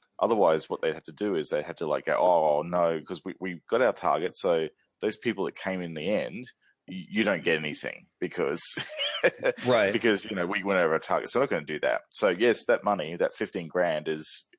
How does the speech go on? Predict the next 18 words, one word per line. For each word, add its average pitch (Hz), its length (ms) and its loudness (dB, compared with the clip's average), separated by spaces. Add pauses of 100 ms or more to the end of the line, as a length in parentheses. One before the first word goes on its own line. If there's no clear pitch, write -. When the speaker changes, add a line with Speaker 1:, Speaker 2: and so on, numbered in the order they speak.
Speaker 1:
is 78 320 -8
in 90 140 -8
the 82 60 -4
bank. 90 360 0
They 87 120 -2
could - 120 -14
put 92 140 -6
it - 60 -16
towards - 280 0
Speaker 2:
Okay. 80 100 0
Speaker 1:
anything. 87 260 -10 (600)
Yeah. 131 240 -2 (600)
Speaker 2:
Well, 131 120 4
I 175 60 6
really 214 340 8
hope 151 280 4
that 123 180 0
they 101 600 4